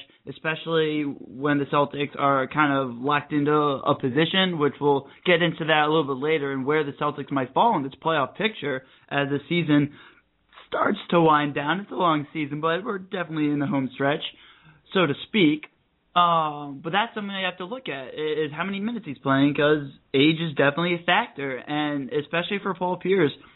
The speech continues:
it's something, uh, although the last couple games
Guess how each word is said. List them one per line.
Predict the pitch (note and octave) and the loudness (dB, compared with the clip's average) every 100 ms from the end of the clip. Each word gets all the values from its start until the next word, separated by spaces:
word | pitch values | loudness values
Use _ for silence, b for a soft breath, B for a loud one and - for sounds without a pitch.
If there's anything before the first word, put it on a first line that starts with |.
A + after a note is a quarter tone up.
| - | -4
it's | D#3+ | 0
something, | E3 D#3+ F3 E3 D#3 D3+ b b b - | 0 0 0 2 0 -4 b b b 0
uh, | |
although | D3 C#3 C#3 C#3+ D3+ | 4 4 4 4 4
the | C#3+ | 4
last | E3+ F3+ - | 2 2 -2
couple | A3 A3+ | -4 -2
games | D#3+ D3 C#3+ | 2 2 2